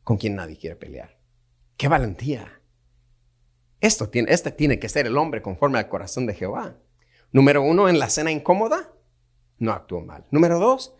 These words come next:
ante el gigante, es el valiente. Se atreve. Y una tarde común,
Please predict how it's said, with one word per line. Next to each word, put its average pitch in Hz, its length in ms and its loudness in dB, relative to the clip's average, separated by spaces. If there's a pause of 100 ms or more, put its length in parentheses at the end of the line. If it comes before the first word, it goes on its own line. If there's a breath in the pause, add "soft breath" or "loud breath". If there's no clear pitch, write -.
(140)
ante 131 260 0
el 147 80 -4
gigante, 277 640 -6 (180)
es - 160 -4
el 226 100 -4
valiente. 92 600 -8 (1300)
Se - 160 4
atreve. 143 640 0 (1200)
Y 135 120 10
una 202 520 10 (680)
tarde 180 380 0
común, 104 580 -2